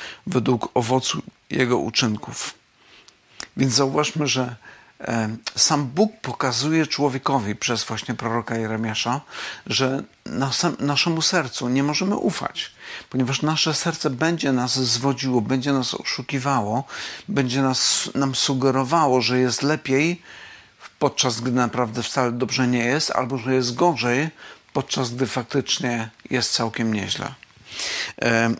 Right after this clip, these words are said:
Dawid w psalmie sto trzydziestym dziewiątym, który czytaliśmy ostatnio, e, w ostatnich, e, słowach tego psalmu mówi takie zdanie:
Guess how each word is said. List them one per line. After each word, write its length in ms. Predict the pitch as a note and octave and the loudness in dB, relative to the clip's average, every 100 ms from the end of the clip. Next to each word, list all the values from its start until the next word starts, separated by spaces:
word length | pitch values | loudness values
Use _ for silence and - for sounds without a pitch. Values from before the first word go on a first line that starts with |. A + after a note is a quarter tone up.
| - | -6
Dawid 500 | C3+ C3 D#3+ C#3+ A#2 | -2 2 4 2 -2
w 100 | - | -4
psalmie 460 | - - C#3+ C#3 B2+ | 0 2 4 4 4
sto 240 | - - | 2 0
trzydziestym 480 | B2 - C3 - C3+ | -2 0 -2 2 0
dziewiątym, 480 | A#2+ B2 E3+ F#3+ A2 | 2 2 0 0 -4
który 280 | - A2+ A2 | -4 -2 -2
czytaliśmy 600 | - A2+ A#2+ A2+ - B2 | -4 -2 -2 -2 -4 -2
ostatnio, 640 | A2 - C3+ A2+ A#2 A#2 - - - - - | -2 0 -2 -2 -2 -2 -2 -8 -12 -14 -8
e, 300 | - A2+ G#2 | 0 2 2
w 140 | - | 0
ostatnich, 680 | - - D3 C#3+ C3 G#2 - - - | 0 2 0 0 -2 -4 -6 -4 0
e, 40 | A2 | 2
słowach 440 | - C3+ A2+ A2 | 4 4 4 0
tego 200 | B2 A#2 | 0 2
psalmu 420 | - C#3+ A#2+ A#2+ | 2 2 2 2
mówi 280 | A#2 A2+ A2+ | 2 2 0
takie 460 | A#2 - A#2 A2 G#2+ - - - - - | -2 0 0 0 -4 -10 -14 -14 -10 -2
zdanie: 520 | A#2 A#2 B2+ B2 | 2 4 2 2